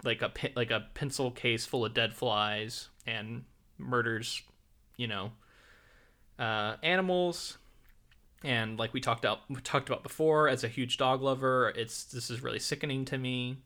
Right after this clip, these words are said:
And, um, yeah, this guy, this guy really scares me in a way that It doesn't. And it's because I think for me,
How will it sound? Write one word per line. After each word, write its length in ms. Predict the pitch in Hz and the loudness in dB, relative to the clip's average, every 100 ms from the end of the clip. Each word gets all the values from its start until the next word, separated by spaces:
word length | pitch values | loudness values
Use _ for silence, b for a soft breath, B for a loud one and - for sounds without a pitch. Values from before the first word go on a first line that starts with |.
| _ b b b b b b b _ | _ b b b b b b b _
And, 400 | 131 110 107 107 | -6 -4 -4 -2
um, 260 | 107 104 101 | 0 0 0
yeah, 260 | 120 131 113 147 - | 0 0 0 -6 -4
this 220 | 139 147 | 0 2
guy, 400 | - 160 151 147 | 4 4 4 2
this 240 | 151 185 - | 0 -2 2
guy 220 | 208 196 | 4 4
really 260 | 165 156 139 | 4 4 4
scares 460 | - 139 135 127 | 2 4 4 4
me 80 | 131 | 0
in 80 | 123 | 0
a 60 | |
way 200 | 120 120 | 2 2
that 240 | 117 - 127 | 2 0 -2
It 160 | 131 | 0
doesn't. 500 | 123 117 143 147 147 - | 2 2 2 -4 -6 -8
And 120 | 127 | -6
it's 160 | 117 - | -6 -4
because 560 | 139 139 131 123 - - | -4 2 2 2 -2 -2
I 80 | 131 | -2
think 300 | 127 143 127 | 0 -2 -4
for 160 | - 120 | -2 -2
me, 420 | 120 120 117 | 0 0 -2